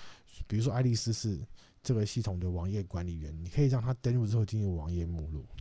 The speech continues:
那这就看你的那个系统的设定如何。第三种用户，这是比较少用到的，也就是一般的F T P伺服器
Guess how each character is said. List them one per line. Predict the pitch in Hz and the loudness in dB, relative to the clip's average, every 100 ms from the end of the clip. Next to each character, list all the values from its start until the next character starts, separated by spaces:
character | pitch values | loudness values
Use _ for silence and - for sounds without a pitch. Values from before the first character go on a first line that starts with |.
| - | -2
那 | 113 | 0
这 | 131 | 2
就 | 117 | 0
看 | - 110 | 2 0
你 | 87 | 0
的 | 78 80 - - - - - | -2 -6 -10 -18 -18 -10 -2
那 | 104 | 0
个 | 87 | 2
系 | 127 | 2
统 | 98 85 | 2 2
的 | |
设 | 85 - 101 | 0 2 2
定 | 95 76 | 0 -4
如 | 80 | -6
何。 | - - - - - - - - - - | -8 -10 -10 -10 -12 -18 -20 -20 -20 -2
第 | - 262 | 6 6
三 | 185 196 214 | 8 6 6
种 | 175 101 95 | 4 4 4
用 | 117 95 | 2 0
户， | 104 82 - | -4 -6 -2
这 | 139 | 0
是 | 139 | 0
比 | - 101 | 2 2
较 | 151 156 | 2 2
少 | - 92 185 | 0 2 4
用 | 156 110 | 6 4
到 | 101 80 | 2 0
的， | 71 101 - - - - | -4 -8 -8 -10 -10 -8
也 | - | 0
就 | 151 | 2
是 | 190 | 2
一 | 160 | 0
般 | 185 180 180 | -2 0 0
的 | 131 - | -2 -2
F | 123 - | -4 0
T | 127 | 2
P | 131 | 2
伺 | - 101 | 0 -2
服 | |
器 | - | -2